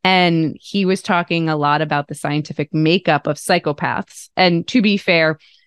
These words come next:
psychopaths aren't people, you know, like in our slasher movies who are, like, putting on masks and killing people with coat hangers and closets. Um, psychopaths are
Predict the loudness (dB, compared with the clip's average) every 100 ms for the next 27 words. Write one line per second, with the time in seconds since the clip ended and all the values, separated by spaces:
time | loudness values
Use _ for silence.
0 | _ -2 0 0 0 0 0 -2 -4 -6
1 | -4 0 0 0 -2 -8 _ -4 -4 -4
2 | -4 -4 0 0 0 0 0 0 0 0
3 | 0 0 0 -2 -2 0 2 0 -2 -2
4 | 0 0 0 0 0 -2 -4 -8 -6 -6
5 | -8 -6 -2 -2 -2 -4 -2 0 0 -4
6 | -4 -6 -4 -2 2 2 2 0 -2 -2
7 | -2 -2 -6 -12 -20 _ -20 -6 0 2
8 | 2 0 -6 -10 _ _ _ _ _ _
9 | -4 0 2 2 2 2 2 0 -8 -2
10 | 0 2 2 2 0 -2